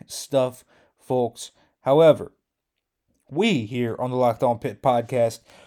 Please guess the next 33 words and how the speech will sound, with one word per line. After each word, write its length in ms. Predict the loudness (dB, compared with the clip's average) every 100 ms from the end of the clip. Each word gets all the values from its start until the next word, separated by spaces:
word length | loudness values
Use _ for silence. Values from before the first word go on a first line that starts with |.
| -2
are 160 | 2 2
not 220 | 2 0
gonna 100 | -2
be 80 | 0
talking 380 | 2 2 0 -6
Peach 260 | -6 -6
Bowl 180 | -8 -8
today. 300 | -6 -8 -8
In 80 | -6
fact, 240 | -4 -4
we're 80 | -4
not 140 | -4 -4
gonna 100 | -4
be 80 |
talking 280 | -2 -4 -4
Peach 220 | -6 -6
Bowl 280 | -4 -6 -6 -14 -20 -6 2
probably 320 | 2 2 -2
until 440 | -2 0 2 0 -4
next 420 | -2 -2 -2 -8
week 320 | -6 -6 -6
for 240 | -6 -4 -4
at 100 | -6
least 220 | -8 -6
a 60 |
little 300 | -4 -2 -2
bit, 280 | -2 -2 -4
because 460 | -8 -4 -2 -2 -4
we 240 | -6 -4
have 420 | 0 0 0 -2 -8
<laughs> 80 | -14
some 320 | -2 -2 -2
time 480 | -2 -2 0 -4